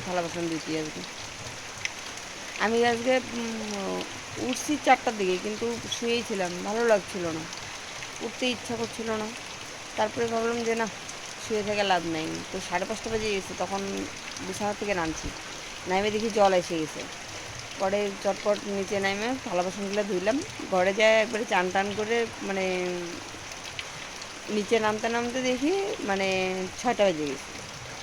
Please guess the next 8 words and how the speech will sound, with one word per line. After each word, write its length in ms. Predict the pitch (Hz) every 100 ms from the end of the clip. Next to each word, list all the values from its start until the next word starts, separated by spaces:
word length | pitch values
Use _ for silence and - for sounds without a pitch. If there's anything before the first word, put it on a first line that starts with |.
| - - - - - - - - - - - - - - - - -
ছয়টা 260 | 240 196 196
পাঁচ। 180 | 175 143 - - - - - - - - -
তো 80 | 175 190 190 185 185 196
এই 60 | 214 240
যে 80 | 220 214 -
আধা 180 | 170 196 208
ঘন্টার 320 | 247 254 269 277
মধ্যে, 280 | 254 214